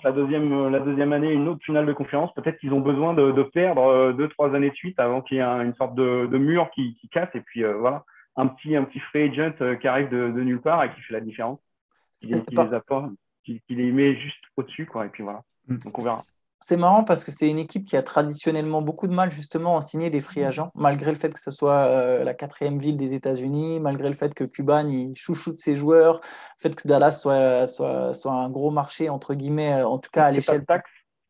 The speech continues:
Speaker 2: Ouais, en plus, ouais, et que ça,
Speaker 1: <laughs>
Speaker 2: et qu'ils payent pas de taxes dans le Texas. Et malgré ça, c'est vrai qu'ils ont quand même eu du mal à signer des.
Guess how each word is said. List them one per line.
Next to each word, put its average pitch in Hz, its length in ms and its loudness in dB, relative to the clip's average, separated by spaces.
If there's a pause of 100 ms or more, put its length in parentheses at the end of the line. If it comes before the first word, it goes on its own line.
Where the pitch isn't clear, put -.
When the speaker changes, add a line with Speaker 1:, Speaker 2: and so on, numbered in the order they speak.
(280)
Speaker 2:
Ouais, 175 260 6
en 147 100 4
plus, 196 300 2
ouais, 262 140 2
et 311 200 4
que - 120 4
ça, 135 160 4
Speaker 1:
<laughs> 165 40 0
Speaker 2:
et 139 80 -2
qu'ils - 160 -12
payent 151 200 2
pas 151 100 4
de 151 80 -2
taxes 160 220 2
dans 147 80 0
le 143 60 -4
Texas. 175 440 -4 (440)
Et 151 200 6
malgré 175 380 4
ça, 233 220 0
c'est 208 120 -8
vrai 202 80 -4
qu'ils 160 240 -4
ont 147 60 -4
quand 185 120 0
même 202 220 2
eu 196 60 2
du 175 100 -2
mal 196 220 2
à 165 80 0
signer 165 400 -4
des. 143 560 2